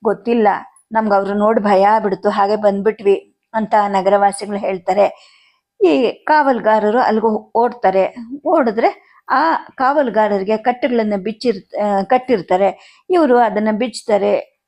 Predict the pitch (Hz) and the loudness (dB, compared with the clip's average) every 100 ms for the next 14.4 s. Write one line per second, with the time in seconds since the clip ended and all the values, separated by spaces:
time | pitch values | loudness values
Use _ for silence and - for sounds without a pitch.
0 | - 277 269 214 214 214 214 202 214 202 | -2 0 2 2 2 0 -2 -6 -2 -2
1 | 214 214 202 233 233 240 254 208 175 - | -2 -4 -4 -4 0 -2 0 -2 -2 -2
2 | 185 185 - _ - - 381 247 233 240 | 0 -2 -4 _ -20 -4 -2 0 0 0
3 | 196 254 277 262 214 208 190 185 226 233 | 0 -2 0 0 0 0 0 -2 0 0
4 | 220 214 214 208 226 247 226 185 196 - | 0 -2 -4 -2 0 2 2 0 -2 -4
5 | 196 208 220 240 226 240 214 247 247 220 | -4 -2 0 2 2 2 2 0 -2 -2
6 | 208 - 202 214 190 185 196 196 202 - | -4 -8 -4 -2 -2 -2 -2 0 -2 -2
7 | 202 196 - - _ - - 285 247 220 | 0 0 -2 -20 _ -18 -4 0 0 2
8 | 226 202 220 233 233 202 214 208 220 240 | 0 2 0 0 0 0 0 0 0 0
9 | 214 226 254 220 208 226 214 - - 220 | 0 0 -2 0 2 2 2 -2 -2 0
10 | 208 220 202 190 233 196 196 196 - _ | 2 2 2 0 -4 0 0 0 -6 _
11 | _ - 359 247 277 349 - 262 285 247 | _ -4 -2 2 0 -2 -6 -2 0 2
12 | 233 247 247 226 196 196 220 277 392 - | 2 2 2 2 2 2 2 0 -4 -10
13 | _ _ _ _ - 220 247 220 220 202 | _ _ _ _ -8 -2 2 0 0 -2
14 | 196 208 214 | 0 -2 0